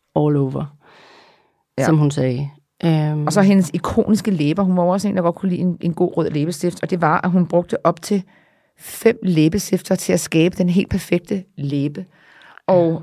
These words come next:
Speaker 1: Ja.
Speaker 2: øh, og det var sådan noget, hun startede med det mørke, altså hun er jo make-up-artist, der til at, ligesom at hjælpe hende, men hun startede med mør-, en mørkere tone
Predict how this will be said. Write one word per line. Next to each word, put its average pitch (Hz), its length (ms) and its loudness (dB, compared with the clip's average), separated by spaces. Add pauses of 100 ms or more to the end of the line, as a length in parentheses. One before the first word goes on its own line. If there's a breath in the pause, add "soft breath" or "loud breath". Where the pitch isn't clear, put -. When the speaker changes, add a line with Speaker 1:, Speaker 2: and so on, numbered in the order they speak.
(120)
Speaker 1:
Ja. 175 60 0
Speaker 2:
øh, 156 480 0
og 165 60 -6
det 190 80 0
var 190 60 -2
sådan 202 140 0
noget, 185 140 2
hun 180 80 0
startede 185 340 0
med 196 80 -2
det 185 100 0
mørke, 170 340 -2
altså 135 120 -4
hun 139 100 -4
er 127 40 -6
jo 120 220 -8
make-up-artist, 143 640 0
der 160 60 0
til 151 140 -2
at, 147 40 2
ligesom 147 160 -4
at 147 60 0
hjælpe 139 240 0
hende, 170 140 0
men 156 180 0
hun 156 100 0
startede 165 320 2
med 180 100 4
mør-, 160 280 2
en 160 120 0
mørkere 165 400 2
tone 196 480 0